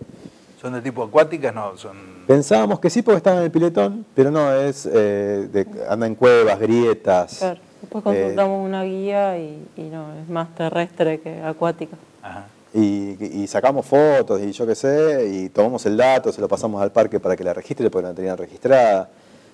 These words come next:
Speaker 2: Y hasta nos dimos cuenta que era venenosa y en un momento la sacamos del agua porque no sabíamos si se estaba ahogando o si era acuática. Este, o sea que corrimos riesgos <laughs> corriéndola. Pero bueno, nada, nosotros es-, esos momentos que fueron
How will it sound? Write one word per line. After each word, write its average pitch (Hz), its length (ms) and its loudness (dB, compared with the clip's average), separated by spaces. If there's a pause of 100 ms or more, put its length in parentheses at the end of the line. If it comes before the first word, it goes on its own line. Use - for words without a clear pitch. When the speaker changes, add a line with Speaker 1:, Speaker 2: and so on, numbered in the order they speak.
(240)
Speaker 2:
Y 104 60 4
hasta 104 140 2
nos 104 100 2
dimos 113 180 -2
cuenta 110 320 2
que 101 80 -2
era 98 160 2
venenosa 101 520 2
y 98 60 2
en 92 80 -6
un 95 80 -8
momento 98 260 -4
la 90 120 0
sacamos 95 380 0
del 92 120 -2
agua 101 320 2 (300)
porque 85 180 -14
no 87 80 -14
sabíamos 85 400 -4
si - 80 -20
se 82 60 -18
estaba 87 240 0
ahogando 104 440 -2
o 78 120 -6
si 85 400 -10
era 90 160 -2
acuática. 98 540 2 (600)
Este, 92 340 -2
o 90 200 -2
sea 104 160 2
que 95 80 -14
corrimos 104 420 0
riesgos 113 320 -4
<laughs> - 140 -14
corriéndola. 131 880 -2 (540)
Pero 110 180 6
bueno, 147 180 4
nada, 127 300 0
nosotros 127 260 2
es-, 123 200 0
esos 131 260 2
momentos 120 420 -2
que 95 80 -2
fueron 98 360 0